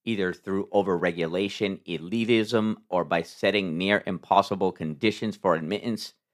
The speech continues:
the system of confidential step-by-step level changes from an educational tool into an instrument of spiritual repression.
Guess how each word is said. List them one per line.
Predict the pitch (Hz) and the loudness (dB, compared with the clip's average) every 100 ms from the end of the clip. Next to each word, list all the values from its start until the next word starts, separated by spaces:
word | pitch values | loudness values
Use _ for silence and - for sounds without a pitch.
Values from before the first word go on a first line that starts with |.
| _ _ - | _ _ -12
the | |
system | 90 - 123 123 127 117 - | -12 -4 -4 0 0 0 -4
of | 85 | -4
confidential | - 107 110 110 107 104 | 2 2 2 0 0 -4
step-by-step | - - 104 - 98 92 - 101 - | -4 0 0 2 2 2 0 0 0
level | 98 95 92 | -2 0 -2
changes | - 101 95 98 90 - _ _ _ | -2 -4 -2 -4 -6 -12 _ _ _
from | 104 87 | -2 -2
an | 87 - | -4 -4
educational | 113 107 110 - 107 - 101 101 | -4 -2 -2 0 0 0 -4 -4
tool | - 101 92 92 - _ _ _ - | -4 -2 2 0 -2 _ _ _ -12
into | 95 - 95 | -10 -4 -4
an | 90 - | -4 -4
instrument | 104 101 - 101 104 104 - | -6 -6 -2 0 2 -2 -6
of | 87 76 | -10 -8
spiritual | - - 107 101 101 - 107 101 104 - | -12 -8 2 4 2 0 2 2 0 -4
repression. | 95 90 - 92 87 - 69 69 | -6 -6 -2 0 0 -4 -12 -12